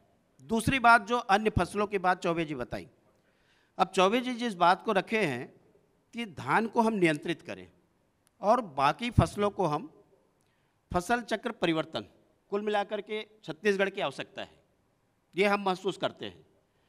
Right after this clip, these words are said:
लेकिन फसल चक्र परिवर्तन में सरकार फेल है। पिछले बार आपने बयानबे लाख के खरीदी किया,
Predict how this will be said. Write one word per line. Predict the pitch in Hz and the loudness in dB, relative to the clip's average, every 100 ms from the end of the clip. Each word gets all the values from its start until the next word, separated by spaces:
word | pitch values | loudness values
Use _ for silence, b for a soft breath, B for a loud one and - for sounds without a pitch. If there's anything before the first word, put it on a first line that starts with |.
| _ - | _ -6
लेकिन | 175 233 254 - | -4 -4 -6 -6
फसल | 156 233 247 | -4 0 -2
चक्र | - 247 254 | -2 -4 -6
परिवर्तन | - 202 202 - 226 | -2 0 0 0 -4
में | 220 | -2
सरकार | 226 160 180 165 | -4 -2 0 -2
फेल | - 120 87 | -2 -8 -8
है। | 87 - _ _ _ _ _ _ _ _ _ _ _ _ _ _ _ _ _ _ _ _ - | -14 -20 _ _ _ _ _ _ _ _ _ _ _ _ _ _ _ _ _ _ _ _ -14
पिछले | 143 180 202 | -12 -6 0
बार | 190 190 | 2 4
आपने | 185 202 196 196 202 - _ _ _ _ _ _ _ _ - | 2 0 -2 -2 -6 -12 _ _ _ _ _ _ _ _ -20
बयानबे | 117 127 135 143 170 | -20 -8 -2 0 0
लाख | 185 185 185 | 2 0 0
के | 190 | -6
खरीदी | 185 175 175 175 | -4 -4 -2 -4
किया, | 170 160 | -4 -8